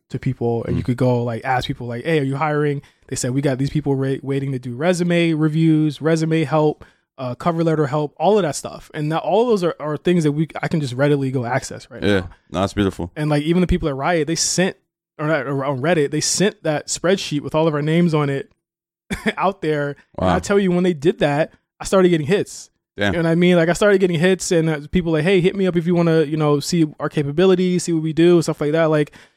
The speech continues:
Speaker 1: and I've been telling them, like, "Hey, give me a couple of days," and they're like, "No, fine, take, take as much time as you need." I was like, 'cause technically I'm still employed there.
Speaker 2: Yeah.
Speaker 1: Like, I could, I could just chill right now, but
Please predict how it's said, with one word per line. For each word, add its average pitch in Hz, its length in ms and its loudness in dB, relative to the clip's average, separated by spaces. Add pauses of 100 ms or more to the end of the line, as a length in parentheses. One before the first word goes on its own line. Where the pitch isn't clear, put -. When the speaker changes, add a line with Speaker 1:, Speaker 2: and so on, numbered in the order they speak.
(160)
Speaker 1:
and 165 80 -10
I've 180 80 0
been 202 100 2
telling 190 220 2
them, 160 80 2
like, - 20 0 (120)
"Hey, 156 40 -4
give 180 160 0
me 208 80 2
a 196 60 0
couple 196 220 0
of 160 80 2
days," 180 360 4
and 185 80 0
they're 185 80 2
like, 196 120 2
"No, 311 160 0
fine, 208 240 -2
take, - 240 -4
take 185 160 -2
as 190 80 -2
much 175 160 0
time 175 180 -2
as 165 80 -4
you 156 60 -6
need." 170 160 -4
I 156 40 -6
was 160 100 -6
like, - 40 -12
'cause - 100 -14
technically 175 300 0
I'm 147 80 -2
still 151 400 0 (220)
employed 151 340 0
there. 185 380 -2
Speaker 2:
Yeah. 95 120 0
Speaker 1:
Like, 78 120 -2 (180)
I 135 80 -8
could, - 240 -16
I 139 80 -4
could 135 120 -4
just 127 120 -10
chill 160 180 2
right 190 160 2
now, 202 220 0
but 156 260 0